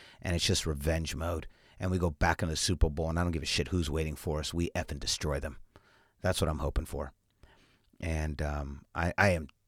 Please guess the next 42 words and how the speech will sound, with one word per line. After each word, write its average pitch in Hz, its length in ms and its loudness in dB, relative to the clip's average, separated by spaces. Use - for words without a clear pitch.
tired 85 480 6
of 76 160 -6
losing 76 300 0
the 76 60 -4
Super - 280 0
Bowl. 76 220 -6
I, 87 340 2
I, 82 120 2
I'm 76 180 -2
really 82 460 4
over 62 240 -4
it. - 140 -8
So, 87 400 0
all 156 140 12
right, 135 180 12
what 139 160 12
say 135 160 8
you, 117 180 8
Goldcast 104 520 6
Nation? 95 240 0
Feel 110 180 0
free 95 320 6
to, 85 420 2
uh, 82 140 2
vent 92 460 4
your 90 100 2
souls 87 500 4
out 82 300 0
at 82 180 -2
youtube 90 280 0
dot 78 180 -2
com 80 280 2
slash 80 260 -2
the - 40 -10
Goldcast 78 1500 -6
and, 78 300 -6
uh, 85 140 -4
tell 117 180 0
us 147 80 0
how 180 80 6
you 175 80 6
feel. 240 340 12